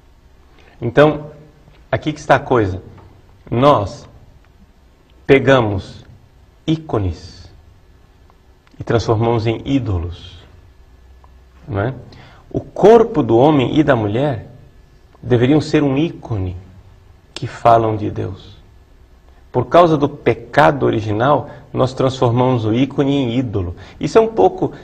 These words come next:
aquilo que os protestantes não conseguem enxergar, a diferença entre um ícone e um ídolo, né? Eles estão toda hora falando, falando, falando contra as imagens, né? Contra as nossas, mas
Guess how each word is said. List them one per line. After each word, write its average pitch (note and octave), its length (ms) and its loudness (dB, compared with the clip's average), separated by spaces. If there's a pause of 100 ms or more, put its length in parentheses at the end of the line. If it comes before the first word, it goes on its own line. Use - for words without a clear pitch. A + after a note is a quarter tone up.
(140)
aquilo E3 300 4
que E3 180 -4
os C#3+ 320 0
protestantes D3 600 0
não E3 100 0
conseguem D3+ 500 0
enxergar, G2+ 640 -4
a B2 100 -6
diferença B2 460 -2
entre B2 180 -4
um A#2 120 0
ícone C3 500 -2
e G#2+ 40 -4
um G#2 140 -6
ídolo, G#2+ 360 -8 (760)
né? A2+ 280 -6 (420)
Eles B2 120 -4
estão D3 140 2
toda F3 300 6
hora D#3 400 4
falando, C#3 560 4
falando, C3+ 420 2
falando C3 320 0
contra C3 460 4
as A2+ 140 2
imagens, G2 640 -2
né? B2 180 -4 (840)
Contra A#2+ 360 0
as G#2+ 40 -2
nossas, A2 300 -2
mas C#3+ 240 -2